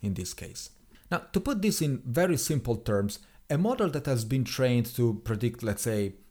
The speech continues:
uh, the risk of heart stroke from a set of medical lab tests or, or medical claims in a very specific range of values will perform poorly, or definitely less than the accuracy showed during training, when such values go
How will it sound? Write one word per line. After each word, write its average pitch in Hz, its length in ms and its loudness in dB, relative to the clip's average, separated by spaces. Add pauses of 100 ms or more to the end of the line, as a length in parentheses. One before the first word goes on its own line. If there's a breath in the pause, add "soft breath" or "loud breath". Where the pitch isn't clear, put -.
(160)
uh, 104 220 -2
the 107 200 0
risk 127 420 2
of 110 160 2
heart 143 420 2
stroke - 460 -2
from 98 560 -2
a 98 80 -8
set 127 260 -2
of 107 140 -2
medical 135 380 2
lab 107 280 0
tests 101 420 -2
or, 98 300 -4
or 107 140 -8
medical 139 340 0
claims 101 540 -10 (160)
in 127 100 8
a 120 80 8
very 156 320 8
specific 135 560 -4
range 117 400 2
of 110 160 -4
values 92 540 -4 (420 loud breath)
will 233 220 2
perform 131 560 0
poorly, 107 580 0 (300 soft breath)
or 123 60 4
definitely 127 520 2
less 127 340 2
than 117 180 2
the 104 140 0
accuracy 113 420 -2
showed 101 380 -4
during 113 280 -2
training, 101 520 -6 (160)
when 131 400 2
such 190 440 -2
values 123 360 2
go 117 280 0